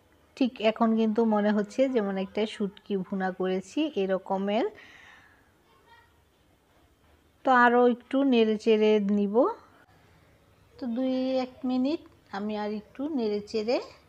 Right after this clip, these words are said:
নামিয়ে নিব, কারণ হলুদ ভুনা হয়ে গিয়েছে দেখুন। তো ঠিক এরকম হবে হলুদ ভুনাটা কিন্তু দেখতে। তো যারা শুটকি ভুনা করেছেন, ঠিক শুটকি ভুনার মতোই হলুদ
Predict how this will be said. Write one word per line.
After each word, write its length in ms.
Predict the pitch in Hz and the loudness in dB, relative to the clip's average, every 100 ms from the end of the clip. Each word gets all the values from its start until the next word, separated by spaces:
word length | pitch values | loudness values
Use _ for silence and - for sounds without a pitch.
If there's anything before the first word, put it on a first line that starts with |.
| _ - 214 | _ -12 -6
নামিয়ে 300 | 208 214 214 208 | -4 -4 -4 -4
নিব, 140 | 208 294 - | -2 -4 -2
কারণ 180 | 208 202 | -4 -4
হলুদ 240 | 202 196 196 196 | -4 -4 -4 -6
ভুনা 200 | 196 196 202 | -6 -6 -4
হয়ে 200 | 190 196 | -4 -4
গিয়েছে 380 | 196 196 190 - 381 311 208 | -4 -6 -6 -8 -6 -6 -6
দেখুন। 280 | 202 302 427 _ - - _ _ _ _ _ _ _ _ _ _ 277 | -6 -10 -10 _ -20 -20 _ _ _ _ _ _ _ _ _ _ -8
তো 40 | - | -4
ঠিক 140 | 302 269 269 | -4 0 2
এরকম 360 | 254 254 262 254 226 | 2 0 0 -2 -2
হবে 220 | 233 254 359 370 | -2 0 -2 -2
হলুদ 280 | 233 226 202 208 | -2 0 -2 -4
ভুনাটা 380 | 226 220 208 214 | -4 -2 -4 -4
কিন্তু 280 | 220 220 208 311 226 214 | -4 -6 -4 -4 -2 -4
দেখতে। 340 | 208 - 311 523 - - _ _ _ _ _ - | -4 -6 -8 -8 -10 -20 _ _ _ _ _ 0
তো 80 | 277 240 | 2 4
যারা 200 | 247 247 254 | 4 4 2
শুটকি 280 | 262 - 262 220 | -2 -2 -2 0
ভুনা 180 | 247 247 247 | 0 0 2
করেছেন, 400 | 240 233 302 466 480 - - _ _ _ _ - | 0 0 -4 -4 -10 -18 -20 _ _ _ _ -8
ঠিক 160 | 247 - - | -8 -6 -4
শুটকি 360 | 233 233 240 226 | -4 -4 -6 -6
ভুনার 260 | 214 214 214 220 | -4 -6 -6 -6
মতোই 320 | 208 277 415 453 | -6 -4 -4 -2
হলুদ 320 | 233 202 196 | -2 -2 -4